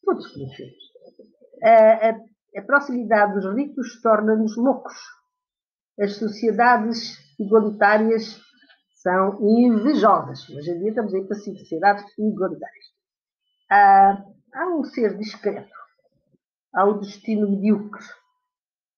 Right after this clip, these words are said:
A nossa alegria, eh, não pode ser,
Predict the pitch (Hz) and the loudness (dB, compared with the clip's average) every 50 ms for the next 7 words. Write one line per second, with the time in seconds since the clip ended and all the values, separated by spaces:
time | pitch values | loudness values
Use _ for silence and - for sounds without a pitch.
0 | _ _ _ - 165 165 190 202 196 196 - 196 180 180 165 165 175 196 196 190 | _ _ _ -12 -8 -4 -2 -2 -2 -2 -2 -2 -2 -2 -2 -4 -4 -4 -4 0
1 | 196 202 202 196 196 - - - _ _ _ _ _ _ _ _ _ _ _ _ | 0 2 2 0 -2 -6 -12 -20 _ _ _ _ _ _ _ _ _ _ _ _
2 | _ _ _ _ - 180 180 175 180 175 180 202 196 190 190 196 - 190 190 190 | _ _ _ _ -4 0 0 0 0 0 0 0 0 -2 -2 -4 -4 -2 0 0
3 | 190 185 185 190 196 196 196 - - - 165 | 0 0 -2 -4 -4 -4 -4 -8 -10 -10 -10